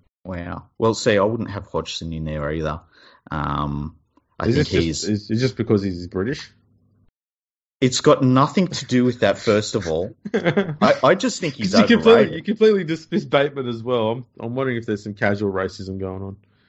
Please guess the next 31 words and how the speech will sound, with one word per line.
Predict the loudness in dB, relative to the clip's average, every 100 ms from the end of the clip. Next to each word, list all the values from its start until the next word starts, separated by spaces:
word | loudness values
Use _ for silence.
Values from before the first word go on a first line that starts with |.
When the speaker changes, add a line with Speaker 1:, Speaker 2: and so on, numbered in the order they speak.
| _
Speaker 1:
Th-, | -10 -2 6
well, | 8 8
then, | 6 6 4 0 0
Speaker 2:
<laughs> |
Speaker 1:
listen, | 0 0 0 0
I'm | 0
the | 0
same | 2 2 2
race | 2 2 2 -2
as | -8
them, | -8 -6
all | -2
right? | 2 4 6 6
Speaker 2:
<laughs> | 4 2
I | 2 2 -4 -8
know, | -10 -10 -8 -10 -8 -8 -8
I | -10
know. | -10 -10 -10 -12 -12
Speaker 1:
You | -12
bastard. | -10 -10 -10 -12 -14 _ _ -20 -18 -18 _ -4
Uh, | -2 -2 -4 -8 -14 _ _ -4
but, | -4 -4 _ _ _ _ _
but | -4 -2
yeah, | 0 2 4 2
it's, | 0 -2 -4 -10 -12 _ _ _ _ _ _ _ -4
I, | -2 2
I | 0
just | -2 -8
think | -8
he's | -6 -2
overrated. | -2 -2 -2 0 0 -2 -6